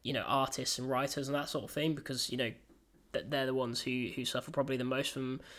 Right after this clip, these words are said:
from writer's block and pro-, uh, procrastinating and that sort of thing. But it's massively transferable. Um, it's a super awesome book because the way he, the way he, like, describes things and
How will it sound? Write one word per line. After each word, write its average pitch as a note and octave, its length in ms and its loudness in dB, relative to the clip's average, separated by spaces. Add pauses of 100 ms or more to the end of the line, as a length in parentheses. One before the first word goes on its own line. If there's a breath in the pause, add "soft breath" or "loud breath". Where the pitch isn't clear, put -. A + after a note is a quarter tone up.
(120 loud breath)
from B2+ 220 -2
writer's D#3 360 8
block D3+ 440 8
and B2 400 0
pro-, C#3+ 160 4 (180)
uh, C3 180 4
procrastinating C#3+ 960 6
and C3+ 100 2
that B2 100 0
sort A#2+ 200 -2
of - 20 -12
thing. D3 280 0 (440 loud breath)
But D#3 400 12 (300)
it's - 420 8 (180)
massively D#3 420 6
transferable. D3 760 6
Um, C#3+ 240 6
it's - 120 0
a D#3 60 2
super F3 340 8
awesome C#3 200 2
book C#3 200 0
because C#3 340 0 (720)
the D#3+ 120 6
way E3 260 12
he, D#3 560 6 (960 loud breath)
the D#3 100 6
way E3 320 10
he, D3 300 8
like, C3+ 300 2
describes C#3 640 6
things A#2+ 500 2 (120)
and B2+ 560 2